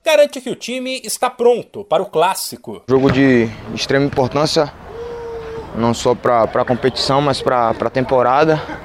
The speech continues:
Speaker 2: Além de ser uma, uma eliminatória da Copa do Brasil, é,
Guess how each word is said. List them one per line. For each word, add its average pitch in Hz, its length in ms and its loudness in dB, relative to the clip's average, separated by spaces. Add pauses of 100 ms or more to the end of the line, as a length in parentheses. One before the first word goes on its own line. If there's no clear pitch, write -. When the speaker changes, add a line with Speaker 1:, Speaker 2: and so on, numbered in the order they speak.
(640)
Speaker 2:
Além 113 320 0
de - 60 -6
ser - 120 0
uma, 127 420 2 (800)
uma 117 100 -2
eliminatória 123 520 2
da 131 100 2
Copa 131 220 2
do 139 80 2
Brasil, 135 500 4
é, 135 240 4